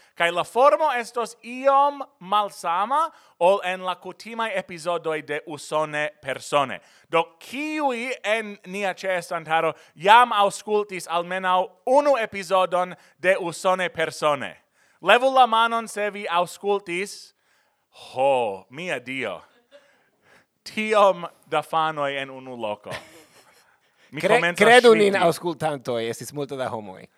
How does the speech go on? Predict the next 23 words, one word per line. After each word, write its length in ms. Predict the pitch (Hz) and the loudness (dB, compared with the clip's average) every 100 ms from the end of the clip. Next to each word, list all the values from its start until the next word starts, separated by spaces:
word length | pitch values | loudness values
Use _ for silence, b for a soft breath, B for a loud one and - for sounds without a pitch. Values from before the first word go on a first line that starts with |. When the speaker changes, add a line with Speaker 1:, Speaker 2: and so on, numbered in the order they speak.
| _ | _
Speaker 2:
Vi 140 | 156 170 | -10 -6
ne, 120 | 160 | -6
vi 160 | 151 | -6
ne 80 | 175 | -6
povas 260 | 175 151 131 | -4 -4 -4
konfirmi 440 | 135 127 185 190 | -10 -8 -8 -6
tion, 280 | 165 165 151 | -8 -8 -8
sed 280 | - 127 123 | -8 -8 -4
Speaker 1:
Jes, 140 | 139 123 | -2 -2
Speaker 2:
estis 100 | 156 | 0
multe 140 | 190 | -2
Speaker 1:
es-, 40 | - | 2
Speaker 2:
da 80 | 240 | 2
Speaker 1:
estis 220 | 277 294 | 2 0
Speaker 2:
homoj. 80 | 277 | 0
Speaker 1:
almenaŭ 300 | 240 226 202 | 0 0 -2
kvindek 580 | - 156 135 98 - _ | -2 -10 -14 -16 -20 _
manoj. 360 | 117 104 90 - _ _ _ _ | -14 -14 -16 -20 _ _ _ _
Speaker 2:
Uh. 340 | 87 85 120 117 | _ -12 -10 -6
Speaker 1:
Mi 140 | 208 | -2
levis 340 | 220 220 190 - | 2 2 -2 -8
du, 200 | 170 151 95 - _ _ _ _ - | -6 -6 -8 -16 _ _ _ _ -10
sed 360 | 143 175 160 | 0 4 4